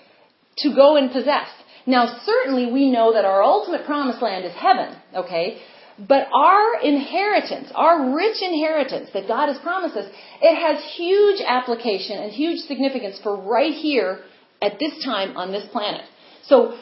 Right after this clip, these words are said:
we're not just thinking, we don't just get our ticket to heaven, and you've heard Greg preach countless messages, you know, now with Ignition Church all the time. He's mentioning that the,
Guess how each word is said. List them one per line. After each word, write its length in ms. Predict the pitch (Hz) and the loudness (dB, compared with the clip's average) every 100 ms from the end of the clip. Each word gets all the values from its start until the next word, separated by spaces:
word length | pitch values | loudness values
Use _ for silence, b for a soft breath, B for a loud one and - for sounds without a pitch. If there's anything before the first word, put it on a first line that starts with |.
| - | -6
we're 300 | 240 392 392 | 0 2 4
not 220 | 381 294 | 2 2
just 200 | 302 - | -2 0
thinking, 360 | 339 330 269 226 | 0 2 2 2
we 60 | |
don't 200 | 339 392 | 2 2
just 200 | - 320 | 0 -2
get 100 | 339 | 2
our 140 | 311 277 | 4 4
ticket 260 | 330 302 | -2 -4
to 80 | 254 | -4
heaven, 340 | 233 349 254 220 | 2 2 2 0
and 200 | 214 240 | -4 -6
you've 100 | 247 | -4
heard 220 | 285 233 | -6 0
Greg 360 | 262 262 - - | 0 0 -6 -8
preach 180 | 294 285 | -6 -6
countless 380 | - 302 233 226 | -6 -6 -4 -2
messages, 440 | 233 226 - 214 233 | 0 -2 -4 -4 -2
you 80 | |
know, 200 | 226 190 | -2 0
now 360 | 202 233 226 196 | 0 2 4 2
with 160 | 196 - | 0 -2
Ignition 380 | 190 208 226 - | -4 -4 -6 -2
Church 220 | 247 - 175 - - | -2 -2 -8 -12 0
all 320 | 208 254 254 | 6 6 6
the 80 | 226 | 2
time. 140 | 180 147 | -2 -4
He's 140 | 170 | -6
mentioning 480 | 196 196 175 151 151 B B | -6 -6 -8 -8 -10 B B
that 240 | 214 202 - | 2 2 2
the, 280 | 196 180 | 2 2